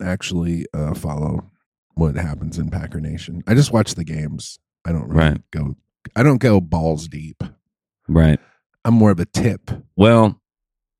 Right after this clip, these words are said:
Speaker 2: I wouldn't count out any team that has Aaron Rodgers on it, 'cause that, that boy good. That boy real good.
Speaker 1: No, he boy good.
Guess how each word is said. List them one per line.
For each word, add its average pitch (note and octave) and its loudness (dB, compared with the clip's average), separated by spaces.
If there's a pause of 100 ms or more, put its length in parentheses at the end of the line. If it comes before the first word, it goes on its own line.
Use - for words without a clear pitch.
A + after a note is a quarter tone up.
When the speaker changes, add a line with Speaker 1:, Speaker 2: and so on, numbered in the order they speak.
(240)
Speaker 2:
I B2 4
wouldn't E3 4
count C3+ 4
out A#2 4
any A2+ 6
team F#2+ 4
that E2+ 4
has F2 4
Aaron E2+ 2
Rodgers D#2 0
on C2 -4
it, A#1+ -10 (200)
'cause G2+ 4
that, D3+ 4 (200)
that F3+ 2
boy C4 6
good. A3 4 (480)
That D#3 2
boy A#3 6
real A3+ 8
good. G#2+ 2 (300)
Speaker 1:
No, A#2+ 6
he E3+ 6
boy D3+ 4
good. D2 -6